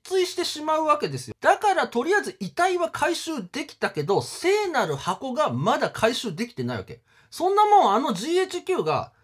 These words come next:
あの時に一緒に持って帰ればよかったじゃんって思うかもしれませんけど、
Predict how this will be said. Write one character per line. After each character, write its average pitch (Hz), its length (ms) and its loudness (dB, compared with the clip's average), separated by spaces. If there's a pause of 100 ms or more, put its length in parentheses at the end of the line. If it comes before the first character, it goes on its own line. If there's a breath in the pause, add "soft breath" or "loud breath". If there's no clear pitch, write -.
(220 soft breath)
あ 202 100 4
の 330 100 2
時 359 260 -2
に 160 80 -8
一 175 80 -4
緒 - 160 -2
に 311 80 0
持 214 120 4
っ 208 40 -2
て 359 120 -2
帰 381 160 2
れ 277 60 0
ば 220 80 4
よ 269 100 2
か 285 100 0
っ - 100 -6
た 190 140 -2
じ 180 80 -2
ゃ 220 40 2
ん 240 40 0
っ - 40 -2
て 160 120 -2
思 156 120 0
う 147 60 0
か 131 80 -4
も 107 60 -8
し 113 100 -12
れ 98 60 -12
ま 92 100 -14
せ 92 140 -14
ん 92 60 -16
け 90 80 -18
ど、 92 260 -14